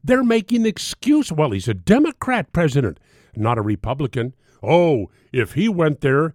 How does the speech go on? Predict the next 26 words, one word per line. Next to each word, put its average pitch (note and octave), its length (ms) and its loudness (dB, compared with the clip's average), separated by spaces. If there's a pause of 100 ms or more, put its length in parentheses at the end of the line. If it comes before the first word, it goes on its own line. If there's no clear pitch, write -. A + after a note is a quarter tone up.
(140)
he G3 160 2
would F3 200 2
interfere C#3+ 540 2
with E3+ 200 2
the F#3 80 4
first G3 400 2
responders. A3 1120 0 (560)
And B2+ 260 0
George B2+ 460 0
Bush A#2+ 380 -4 (540)
wouldn't C3 340 0
have? F#3+ 360 -4 (540)
Just B3 240 -2
another G#3 340 4
vivid D#3+ 380 4
example C#3 640 0 (380)
of C#3 500 0
the C3 220 -2
institutional F#3+ 920 4
left-wing G3+ 600 2
bias C3 560 0 (400)
of C3+ 180 -2
the C#3 120 4
nation's C3+ 800 2 (200)
Democrat-enabling C#3 1600 2 (480)
media. E2 520 0